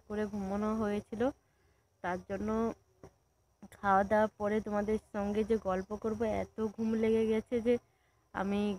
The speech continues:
গল্প করতে পারলাম না। আর আমার গলার ভয়েস আর চোখ মুখ দেখে বুঝতেই পারছো যে আমি এতক্ষণ ঘুমিয়েছিলাম। এখন পাঁচটা দশ হতে যায়, তো already সন্ধ্যা হয়ে গেছে। এখন শীতের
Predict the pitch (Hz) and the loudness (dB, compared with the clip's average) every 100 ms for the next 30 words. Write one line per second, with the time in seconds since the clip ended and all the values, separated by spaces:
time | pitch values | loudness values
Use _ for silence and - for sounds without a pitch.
0 | - 185 175 180 196 202 220 202 175 190 | -2 0 0 0 -4 -4 -6 -2 0 2
1 | 202 214 220 220 202 202 - _ _ _ | 0 0 0 0 0 -2 -4 _ _ _
2 | _ - 180 180 175 202 196 202 190 220 | _ -12 -2 0 2 0 -2 0 2 2
3 | - 208 - 190 196 202 190 185 220 214 | -2 -8 -6 -4 -4 -4 -6 -8 -6 -8
4 | _ _ _ - 202 190 214 220 214 - | _ _ _ -8 -6 -2 0 0 0 -2
5 | 226 226 214 214 185 - 190 208 202 190 | -2 0 0 0 -2 -6 -10 -8 -6 -4
6 | 196 202 - 220 220 190 - 202 - 185 | -2 -2 -2 -2 0 -2 -4 -6 -4 -6
7 | 185 _ 208 208 - _ _ _ _ - | -6 _ 0 0 -2 _ _ _ _ -12
8 | 190 190 202 214 202 214 214 220 254 339 | -2 2 2 2 -4 -4 -2 2 0 -2
9 | _ _ - 185 190 190 196 208 208 226 | _ _ -6 -4 0 2 2 0 0 -2
10 | - 202 202 220 202 185 196 208 202 - | -2 -2 0 0 0 0 0 0 -2 -2
11 | 277 254 185 196 202 - 190 - 208 | -2 -2 -4 -6 -8 -8 -10 -6 -6